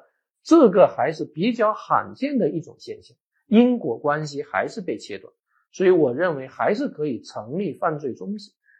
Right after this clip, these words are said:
但是你看，我们就没有考过那么难的题目，对吧？所以只要想考你难题，其实真的轻轻松松。那干脆再来第七个，啊，你给你老婆投毒，你跑了，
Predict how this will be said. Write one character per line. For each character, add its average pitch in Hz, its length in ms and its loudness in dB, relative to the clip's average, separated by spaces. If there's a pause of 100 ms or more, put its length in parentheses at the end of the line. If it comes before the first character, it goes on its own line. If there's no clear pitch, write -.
(100)
但 202 180 4
是 190 80 0
你 160 180 0
看， 185 260 -8
我 147 140 -4
们 151 180 -6
就 160 140 -6
没 147 140 -8
有 226 140 -4
考 - 280 -2
过 156 120 -4
那 202 100 -6
么 190 100 -6
难 127 240 -8
的 175 120 -10
题 101 340 -18
目， 180 260 -10
对 170 100 -2
吧？ 147 200 -6 (340)
所 262 200 2
以 302 100 2
只 165 240 -2
要 294 180 -2
想 240 300 -4
考 - 240 -6
你 240 100 -6
难 127 340 -6
题， 170 220 -8
其 196 220 -8
实 226 100 -10
真 254 260 -6
的 226 140 -4
轻 294 320 -8
轻 127 240 -12
松 - 180 -20
松。 - 160 -20 (720)
那 175 140 -2
干 214 280 4
脆 214 160 2
再 214 180 -10
来 202 180 -6
第 226 180 -6
七 - 340 -8
个， - 180 -16 (420)
啊， 175 180 2
你 220 180 -4
给 220 140 2
你 247 80 -4
老 196 220 2
婆 220 220 -4
投 202 200 -8
毒， 196 300 -12
你 208 140 -2
跑 151 420 -6
了， 226 200 -10